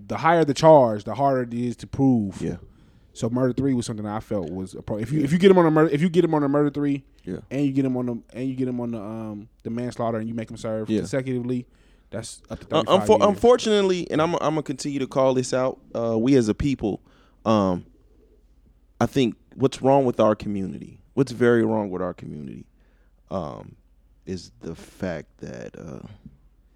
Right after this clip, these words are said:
Speaker 2: we still need things to look good and sound good.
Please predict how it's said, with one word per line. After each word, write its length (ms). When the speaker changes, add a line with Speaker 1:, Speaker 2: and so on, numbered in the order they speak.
Speaker 2:
we 100
still 300
need 240
things 260
to 100
look 240
good 240
and 120
sound 400
good. 160